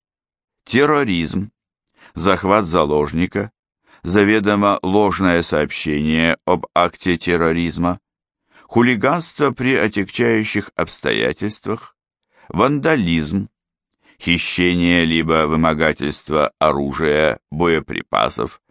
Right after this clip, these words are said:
взрывчатых веществ и взрывных устройств, хищение либо вымогательство наркотических средств или психотропных веществ,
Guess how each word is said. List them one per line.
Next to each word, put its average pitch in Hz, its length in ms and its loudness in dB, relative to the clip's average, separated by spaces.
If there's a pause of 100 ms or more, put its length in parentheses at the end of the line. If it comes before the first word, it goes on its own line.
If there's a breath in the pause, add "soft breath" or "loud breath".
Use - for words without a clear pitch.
(220 soft breath)
взрывчатых 95 760 0
веществ - 800 -4
и 82 120 -2
взрывных 82 580 0
устройств, - 800 -6 (800 soft breath)
хищение 123 880 0
либо 85 320 2
вымогательство 82 1000 0
наркотических 73 920 -4
средств - 600 -6
или 78 220 -2
психотропных - 800 -6
веществ, - 760 -6